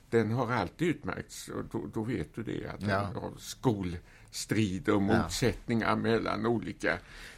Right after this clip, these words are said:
Speaker 1: inriktningar inom filosofin.
Speaker 2: Kanske för att det inte finns, så att säga, empi-, empiri som kan avgöra striden.
Speaker 1: Jag tror det.
Speaker 2: Ja.
Speaker 1: Jag
Speaker 2: För
Speaker 1: tror
Speaker 2: inom naturvetenskapen kan man ju säga så här: "Nu vet vi, nu finns det evidens som stöder den här hypotesen mer än den här", så att
Speaker 1: Ja.
Speaker 2: säga. Och det är uppenbart för i princip alla, så att säga.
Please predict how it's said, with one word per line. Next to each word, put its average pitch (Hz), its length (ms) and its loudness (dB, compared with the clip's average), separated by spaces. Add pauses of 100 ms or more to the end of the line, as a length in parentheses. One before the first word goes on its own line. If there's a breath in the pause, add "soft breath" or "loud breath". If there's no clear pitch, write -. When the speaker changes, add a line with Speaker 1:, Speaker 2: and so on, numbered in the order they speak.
(140 loud breath)
Speaker 1:
inriktningar 113 840 6
inom 95 180 0
filosofin. - 800 -8
Speaker 2:
Kanske 185 340 12
för 170 120 8
att 165 80 10
det 175 60 8
inte 139 240 6
finns, 131 580 4
så 135 80 6
att 127 120 0
säga, 127 260 6
empi-, 151 480 6
empiri 147 480 6
som 147 140 0
kan 135 180 4
avgöra 139 440 6
striden. 101 420 -2
Speaker 1:
Jag 170 200 8
tror 143 220 4
det. - 260 0
Speaker 2:
Ja. 104 320 2
Speaker 1:
Jag 143 180 10
Speaker 2:
För - 80 -
Speaker 1:
tror - 60 12
Speaker 2:
inom 175 120 10
naturvetenskapen 170 680 8
kan 175 140 4
man 170 100 6
ju 143 40 4
säga 151 140 4
så 117 80 2
här: 110 80 2
"Nu 170 180 6
vet 165 440 8
vi, 151 100 0
nu 170 140 6
finns 180 260 8
det 147 300 4
evidens 147 520 8
som 151 120 2
stöder 120 380 8
den 117 140 6
här 123 140 8
hypotesen 113 560 4
mer 110 200 8
än 107 120 4
den 110 120 2
här", 143 320 4
så - 120 -10
att - 60 -8
Speaker 1:
Ja. 104 260 10
Speaker 2:
säga. - 120 -18
Och 135 100 4
det 143 60 12
är 156 40 12
uppenbart 127 460 10
för 131 60 6
i 120 100 2
princip 110 400 4
alla, 120 300 8
så - 120 -2
att - 80 -8
säga. - 160 -6